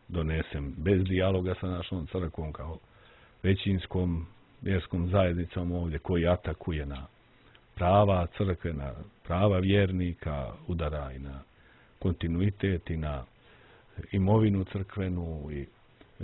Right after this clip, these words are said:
mnogo toga, to su naši pravnici već detaljno i lijepo objasnili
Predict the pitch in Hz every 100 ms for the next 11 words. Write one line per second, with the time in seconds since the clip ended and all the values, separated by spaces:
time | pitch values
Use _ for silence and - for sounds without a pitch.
0 | - 76 95 107 90 90 101 85 78 73
1 | 82 - 78 73 - 71 - 80 73 73
2 | - 69 67 - - - - - 50 -
3 | 78 80 - 76 73 73 73 80 76 90
4 | 85 78 - 69 82 82 120 - 131 123